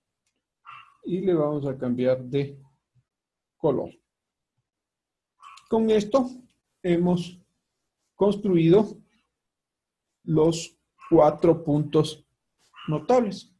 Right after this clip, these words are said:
El circuncentro, el baricentro, el infos-, el incentro y el ortocentro. Hemos dibujado la circunferencia circunscrita y la circunferencia inscrita de un triángulo.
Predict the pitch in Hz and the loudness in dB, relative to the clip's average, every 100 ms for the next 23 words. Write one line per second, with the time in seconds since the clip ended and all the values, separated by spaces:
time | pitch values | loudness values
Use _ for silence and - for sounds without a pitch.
0 | _ 170 120 - 139 - 214 208 208 202 | _ -10 -8 -6 -8 -4 -4 -2 -2 -2
1 | 202 220 247 - - 131 117 135 151 175 | -2 -4 -4 -10 -10 -8 -2 -2 -2 -4
2 | 180 165 160 175 175 156 117 123 147 160 | -2 -2 0 -2 -2 -4 -2 -2 -4 -4
3 | 175 170 - _ 147 143 180 185 151 139 | -6 -6 -14 _ -6 -4 -4 -2 -2 -2
4 | 208 214 _ _ _ _ - 202 208 - | -4 -6 _ _ _ _ -4 -4 -4 -6
5 | 143 131 131 - 127 - 156 - _ _ | 0 0 0 -4 -6 -8 -10 -14 _ _
6 | _ _ 151 151 139 139 123 123 151 139 | _ _ -4 -2 -2 -2 -4 0 2 2
7 | - _ _ _ _ _ _ 139 131 120 | -2 _ _ _ _ _ _ -2 2 2
8 | 120 135 - 123 131 139 135 123 151 151 | 0 -4 -4 -4 -2 -2 -2 -6 -8 -4
9 | 220 226 220 214 214 202 170 165 156 135 | -4 -4 -8 -6 -2 0 0 -2 -6 -6
10 | 131 139 143 - 156 - _ _ _ _ | -6 -4 -4 -2 -4 -6 _ _ _ _
11 | _ _ _ - 170 165 - 147 147 165 | _ _ _ -2 0 0 0 0 2 0
12 | 165 165 - _ _ _ 139 131 120 123 | 0 -2 -14 _ _ _ -2 0 2 0
13 | 123 - 269 220 135 | -2 -2 0 0 -2